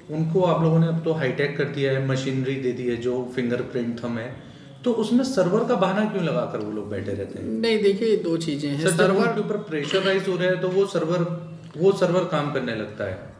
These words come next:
Speaker 2: नहीं, मैं आपसे ये कहना चाहूँगा कि जनपद का जो overall वितरण है वो नब्बे परसेंट है
Speaker 1: जी।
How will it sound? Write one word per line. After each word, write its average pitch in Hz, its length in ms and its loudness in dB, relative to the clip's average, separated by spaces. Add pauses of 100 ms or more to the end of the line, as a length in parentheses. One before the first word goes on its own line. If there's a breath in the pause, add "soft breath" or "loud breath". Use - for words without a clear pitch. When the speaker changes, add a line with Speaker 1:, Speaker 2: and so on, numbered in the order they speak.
(160)
Speaker 2:
नहीं, 196 160 4
मैं 196 260 4
आपसे 208 300 2
ये 196 60 4
कहना 170 260 0
चाहूँगा 165 480 -2
कि 220 160 -4
जनपद 180 500 0
का 226 80 0
जो 214 120 0 (100)
overall 202 400 2
वितरण 160 360 0
है 170 180 -2
वो 226 140 -2
नब्बे 170 280 -2
परसेंट 139 480 -6
है 143 140 -12 (240)
Speaker 1:
जी। 123 100 -8